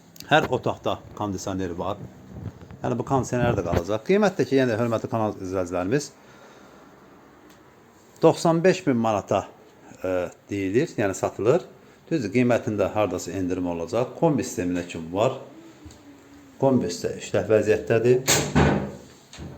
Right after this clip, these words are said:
Bura isə, hörmətli kanal izləyicilərimiz, qonaq otağıdır. Qonaq otağı yetərincə genişdir.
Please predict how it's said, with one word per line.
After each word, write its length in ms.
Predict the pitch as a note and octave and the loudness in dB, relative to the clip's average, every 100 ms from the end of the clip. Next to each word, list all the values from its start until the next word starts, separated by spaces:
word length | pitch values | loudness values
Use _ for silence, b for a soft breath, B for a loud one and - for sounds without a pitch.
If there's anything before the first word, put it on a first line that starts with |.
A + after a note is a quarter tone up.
| - - - _ _ - - | -20 -20 -20 _ _ -20 -14
Bura 220 | - C#3 C#3+ | -4 -2 -2
isə, 160 | B2+ | -2
hörmətli 380 | F#2 G#2 G2+ G2 | -4 -2 -2 -4
kanal 240 | G2+ G2+ F#2+ | -4 -2 -2
izləyicilərimiz, 720 | F#2 F2+ F#2 F2+ G#2 C#3+ - - - - | -2 -4 -4 -4 -4 -4 -8 -16 -20 -10
qonaq 280 | - G#2+ G2 | -4 -2 -2
otağıdır. 480 | F2+ F#2+ F#2 F#2+ B2 D3+ - - - - - - - _ - - - - - | -2 -4 -2 -4 -4 -8 -18 -20 -20 -20 -20 -20 -20 _ -20 -20 -20 -10 -4
Qonaq 220 | E3 B2 | 0 0
otağı 240 | G#2 F2+ F2+ | 0 -2 -4
yetərincə 460 | F2+ G2+ G2 F2 | -4 -4 -4 -6
genişdir. 540 | F2+ F#2 F#2+ - A2 | -8 -8 -8 -8 -8